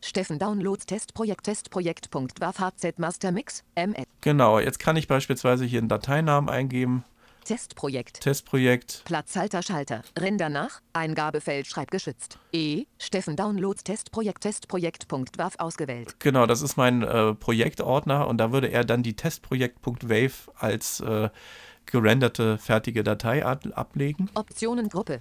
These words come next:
Speaker 1: Samplerate, Kombinationsfeld reduziert. Eingabefeld, vierundvierzigtausendeinhundert ausgewählt.
Speaker 2: Genau, ich, äh, möchte es mal in Studioqualität rendern.
Speaker 1: Zweiunddreißig, achtundvierzig, achtundachtzig, sechsundneunzigtausend.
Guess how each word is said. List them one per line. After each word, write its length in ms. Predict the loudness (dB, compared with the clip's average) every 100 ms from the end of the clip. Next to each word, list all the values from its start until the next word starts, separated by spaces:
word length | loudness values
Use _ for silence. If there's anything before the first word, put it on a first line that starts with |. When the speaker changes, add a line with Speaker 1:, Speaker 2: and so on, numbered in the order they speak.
| -10
Speaker 1:
Samplerate, 760 | -8 -4 -2 -2 -2 -2 -2 -6 -8 -4
Kombinationsfeld 920 | -2 0 -2 -2 -4 -4 -4 -4 -4
reduziert. 540 | -6 -6 -8 -10 -12 -12 -4
Eingabefeld, 720 | -2 -2 -2 -4 -6 -10 -12 _
vierundvierzigtausendeinhundert 1400 | -6 -2 -2 -2 -4 -4 -4 -4 -4 -4 -2 -2 -2 -4
ausgewählt. 600 | -4 -4 -4 -6 -8 -12 -20 0
Speaker 2:
Genau, 340 | 6 8 6
ich, 340 | 4 0 0 4
äh, 220 | 6 6
möchte 360 | 6 4 4
es 80 | 0
mal 200 | 4 4
in 120 | 4
Studioqualität 1000 | 2 2 2 2 2 2 2 2 0 2
rendern. 600 | 2 4 4 4 2 -2 -8 -16 -8
Speaker 1:
Zweiunddreißig, 720 | -2 -2 -2 -2 -4 -4 -8 -12 -20 -10
achtundvierzig, 540 | -8 -4 -4 -4 -8 -8
achtundachtzig, 540 | -6 -4 -2 -2 -6 -8 -6
sechsundneunzigtausend. 1200 | -4 -4 -4 -2 -2 -4 -6 -4 -4 -4 -10